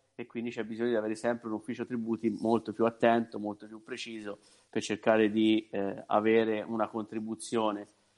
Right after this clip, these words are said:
sempre più possibilmente equa. Sarà facile? No, non lo so, non sarà facile, però penso che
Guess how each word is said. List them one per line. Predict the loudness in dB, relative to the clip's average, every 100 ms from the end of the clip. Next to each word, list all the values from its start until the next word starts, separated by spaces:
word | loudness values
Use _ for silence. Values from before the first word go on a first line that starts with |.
| _
sempre | -8 -4 -4 -4 -4
più | 0 0 -2
possibilmente | -8 -6 -4 -2 -2 -2 -4 -4 -4
equa. | -2 -4 -6 -14 _ _ -20 -20 -14
Sarà | 0 2 2
facile? | 4 2 2 -4 -12
No, | -8 -8
non | -8
lo | -12
so, | -8 -6 -6
non | -12
sarà | -10 -6 -4 -4 -4 -6 -8 -2
facile, | -2 -2 -6 -12 -10
però | -10 -12
penso | -14 -16 _
che | _ -20